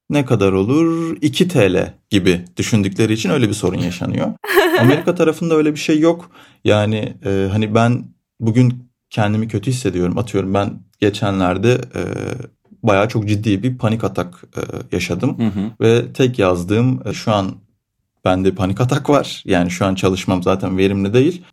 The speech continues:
Speaker 1: Kendimi kötü hissediyorum. Burada, e, bırakıyorum dedim. O da "Tamam." dedi, "Dikkat et kendine." Ve şirket içinde en az beş on kişi tekrar tekrar iki üç gün sonrasına kadar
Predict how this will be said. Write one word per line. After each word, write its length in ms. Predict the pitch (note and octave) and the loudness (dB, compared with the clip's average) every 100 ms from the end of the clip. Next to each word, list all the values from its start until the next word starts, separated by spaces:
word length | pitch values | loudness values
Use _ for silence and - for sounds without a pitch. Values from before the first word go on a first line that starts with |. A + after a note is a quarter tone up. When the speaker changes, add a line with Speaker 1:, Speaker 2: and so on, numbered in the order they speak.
| _ | _
Speaker 1:
Kendimi 300 | F#2+ F#2 F#2+ | 0 0 0
kötü 220 | G#2 G2 | -2 -2
hissediyorum. 580 | B2 C3+ B2 B2+ E3 F3 | -2 0 2 2 0 -6
Burada, 480 | A2+ G#2+ G2+ B2 C3+ - | -6 -2 2 2 0 -2
e, 520 | F#2 F2+ F2+ F#2 F#2+ | -2 0 -2 -4 -2
bırakıyorum 500 | G2+ G#2 G#2+ G#2 F2+ | 0 0 2 0 2
dedim. 180 | A2+ C#3+ | 0 0
O 100 | B2+ | 0
da 280 | F3 C4+ - _ _ _ _ - | 0 -4 -14 _ _ _ _ 0
"Tamam." 240 | C#3 C#3 | 2 2
dedi, 220 | C3 F3 | 2 0
"Dikkat 220 | D#3+ E3 | 0 2
et 120 | D3 B2+ | 2 2
kendine." 460 | F#2 F2+ E2+ - - _ - | 0 0 -2 -6 -10 _ -2
Ve 260 | C3 E3 - | 2 2 0
şirket 400 | - B2+ B2 E3 | -4 -2 0 -2
içinde 380 | C3+ B2+ A#2+ B2+ | -2 0 2 2
en 260 | E3+ - C#3 | 0 2 2
az 320 | C#3 D3 - _ A#2+ | 2 -2 -10 _ 2
beş 200 | B2 B2+ | 2 2
on 200 | C#3 C#3+ | 0 0
kişi 380 | A2+ G2+ C#3+ | -4 -4 -4
tekrar 420 | C#3+ B2 B2+ B2+ B2+ | -2 -4 2 0 2
tekrar 360 | F#2+ F#2 F#2 - | -2 -2 -4 -4
iki 260 | - - | -8 -2
üç 140 | B2+ - | -2 -2
gün 120 | G2 | -4
sonrasına 460 | G2 F#2+ F2+ - | -4 -4 -4 -8
kadar 300 | F#2+ A2 E3 | -4 -2 -2